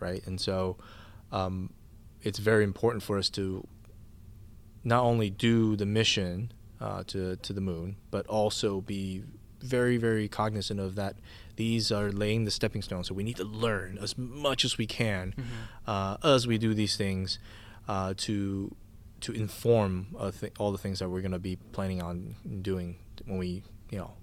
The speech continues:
Speaker 1: build the spacecraft to go to Mars, right? And so, uh, I think it's, it's a very exciting time for, for nasa.
Speaker 2: Well, it's an exciting time, and,
Speaker 1: Yeah.
Speaker 2: and, it's, and the, the future is, is, uh, exciting
Speaker 1: Yeah.
Speaker 2: because I think every year is just gonna be, is,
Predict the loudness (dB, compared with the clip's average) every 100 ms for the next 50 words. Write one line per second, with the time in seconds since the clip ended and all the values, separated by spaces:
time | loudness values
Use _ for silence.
0 | -20 -20 -2 0 2 0 -2 -4 -4 -4
1 | -6 -8 -8 -8 -8 -8 -12 -12 -14 -12
2 | -14 -10 -6 -4 -2 -4 -8 -14 -14 -16
3 | -12 -6 -4 -6 -4 -2 -2 -4 -4 -8
4 | -6 -6 -4 -4 0 4 6 6 4 0
5 | 0 -2 -2 -2 -4 -6 -4 -2 -2 -2
6 | -4 -8 -10 -16 -16 -2 10 10 10 6
7 | 4 6 6 6 6 4 6 8 8 8
8 | 4 -2 -2 -4 -2 -2 -2 -6 2 2
9 | 2 2 2 0 -2 -2 -2 2 4 4
10 | 0 -18 -20 -12 -4 0 4 4 4 0
11 | -2 0 4 4 2 0 4 4 4 -2
12 | 0 -2 -2 -2 -2 -2 0 -2 -2 -4
13 | -6 -6 -8 -6 -8 -14 -20 -20 -20 -14
14 | -4 -4